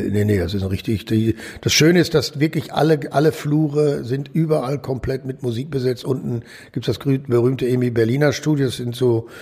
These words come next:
ist ein Studio, was im Grunde genommen europaweit, äh, die Führenden waren immer schon in den Live-Au-, also in den klassischen Live-Aufnahmen. Die sind also mit Orchestern ge-, durch die Gegend gezogen und haben die live aufgeze-, aufgezeichnet.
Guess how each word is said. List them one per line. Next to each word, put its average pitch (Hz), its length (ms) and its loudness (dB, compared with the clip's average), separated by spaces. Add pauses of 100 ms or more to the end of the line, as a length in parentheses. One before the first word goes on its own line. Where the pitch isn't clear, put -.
(280)
ist - 120 -8
ein 113 60 -4
Studio, 135 340 2
was 117 180 2 (100)
im 117 260 0
Grunde 120 300 0
genommen 127 180 0
europaweit, 120 920 0
äh, - 440 -4
die 113 120 -2
Führenden 147 560 2
waren 120 220 0
immer 143 240 2
schon 131 360 -2 (380)
in 123 120 0
den 117 100 2
Live-Au-, 139 520 2
also 127 260 0
in 127 100 4
den 117 140 -2
klassischen 147 440 0
Live-Aufnahmen. 147 760 2
Die 131 60 -2
sind 131 100 -4
also 123 140 -2
mit - 180 -6
Orchestern 135 800 -2
ge-, 131 180 -4
durch 127 280 -2
die 135 280 -2 (340)
Gegend 143 260 4
gezogen 135 440 2
und 123 140 0
haben 123 140 0
die 123 260 0
live 120 280 2
aufgeze-, 127 540 -2
aufgezeichnet. 135 760 -2